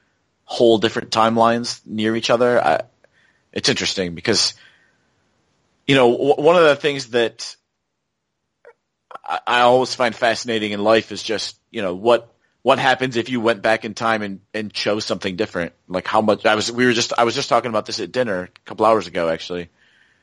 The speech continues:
You know, what would happen if you had took, taken a different job, you know, and you didn't work with the people you work with or didn't know the people you know or moved out of state when you had an option? You know, your whole life could be different and you don't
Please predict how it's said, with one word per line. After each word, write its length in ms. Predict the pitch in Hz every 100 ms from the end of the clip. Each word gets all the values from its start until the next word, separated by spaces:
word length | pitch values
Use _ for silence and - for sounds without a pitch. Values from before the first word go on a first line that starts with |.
| _ _ _ _ _ _ -
You 80 |
know, 140 | 110 104
what 180 | 113 101
would 100 | 113
happen 380 | 123 117 117
if 140 | 107 104
you 100 | 110
had 140 | 107 - _ _ _ _ _ _ _ _ _ _ _ _ _ _ _ _ _
took, 220 | - 135 _ _ -
taken 320 | 120 110 110
a 60 |
different 320 | 95 98 110 92
job, 320 | 113 101 78 _ _
you 120 | 98
know, 180 | 95 98
and 140 | 104 92
you 80 |
didn't 340 | 85 - 98 92
work 180 | 104 98
with 100 | 90
the 60 |
people 220 | 113 101
you 120 | 95 92
work 180 | 92
with 300 | 95 90 87
or 260 | 92 85 82 - - - _
didn't 240 | - 104 101
know 180 | 104 104
the 60 |
people 280 | 87 110 101
you 140 | 98
know 320 | 95 98 95 92
or 240 | 87 90
moved 320 | 87 104 92
out 100 | 104
of 80 | 92
state 340 | - 107 98
when 140 | 92 98
you 100 | 95
had 160 | 101
an 80 | 98
option? 460 | 98 87 - 92 85 _ _ - _ _ _
You 80 | 110
know, 100 | 101 104
your 180 | -
whole 160 | - 123
life 220 | 110 107
could 120 | 101
be 60 | 87
different 420 | 90 85 92 87
and 120 | 90
you 80 | 92
don't 200 | 92 98